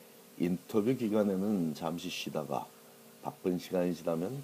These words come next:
다시 봉사자로 나가기로 하였으나 합격 후에는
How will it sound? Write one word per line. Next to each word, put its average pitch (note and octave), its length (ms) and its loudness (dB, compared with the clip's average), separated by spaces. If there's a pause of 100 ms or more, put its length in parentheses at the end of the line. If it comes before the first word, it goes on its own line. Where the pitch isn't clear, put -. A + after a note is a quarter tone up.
다시 - 500 -4
봉사자로 G#2 500 6
나가기로 D#2+ 540 0
하였으나 D#2+ 760 -2 (640)
합격 B2 400 4
후에는 E2+ 400 6